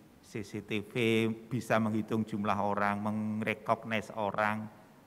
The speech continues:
mem-, melihat ini berbahaya atau tidak, posisi bisnya ada di mana,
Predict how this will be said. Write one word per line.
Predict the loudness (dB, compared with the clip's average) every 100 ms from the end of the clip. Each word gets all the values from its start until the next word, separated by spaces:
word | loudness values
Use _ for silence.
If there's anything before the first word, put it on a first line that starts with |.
| -10
mem-, | -2 0 0 -2 -4
melihat | -2 0 0 0 0 0
ini | -4 -4
berbahaya | -4 -4 -2 0 0 0
atau | -2 -6
tidak, | -10 -6 -2 -2 -2 -12 -20 -20 -14
posisi | -4 -2 -2 -6 -8
bisnya | -6 -6 -4 -4 -4
ada | -4
di | -8 -8
mana, | -8 -8 -6 -6